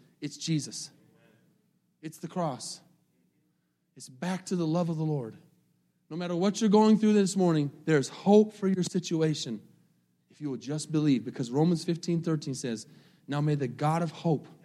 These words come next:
look at that, "may the God of hope fill you with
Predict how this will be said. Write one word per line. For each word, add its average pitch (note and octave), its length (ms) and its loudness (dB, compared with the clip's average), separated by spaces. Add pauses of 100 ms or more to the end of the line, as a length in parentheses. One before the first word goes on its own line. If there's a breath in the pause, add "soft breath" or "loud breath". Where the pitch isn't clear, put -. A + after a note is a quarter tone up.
(540 soft breath)
look D#3+ 120 -8
at D#3 60 -6
that, B2 200 -8 (640)
"may C#3+ 160 -10
the C3 160 -14
God D#3+ 580 -2 (360)
of D#3+ 320 -4 (140)
hope - 420 -6 (1500)
fill A3+ 540 2
you F#3 560 6 (680)
with D3 240 -4